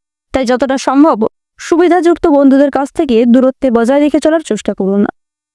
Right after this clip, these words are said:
আগুন থেকে আজকে বিপদের সম্ভাবনা কিন্তু দেখা যাচ্ছে। পাশাপাশি বিভিন্ন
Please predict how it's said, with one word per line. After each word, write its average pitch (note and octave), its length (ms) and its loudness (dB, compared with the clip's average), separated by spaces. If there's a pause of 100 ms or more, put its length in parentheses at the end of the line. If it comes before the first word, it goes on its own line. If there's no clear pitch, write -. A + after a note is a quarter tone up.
(280)
আগুন D4 400 2
থেকে G4 260 0
আজকে F#4+ 260 -2
বিপদের C4+ 360 0
সম্ভাবনা D4 500 0
কিন্তু E4 240 2
দেখা G#3+ 260 -2
যাচ্ছে। G3+ 340 -4 (600)
পাশাপাশি E4+ 500 0
বিভিন্ন B3+ 280 4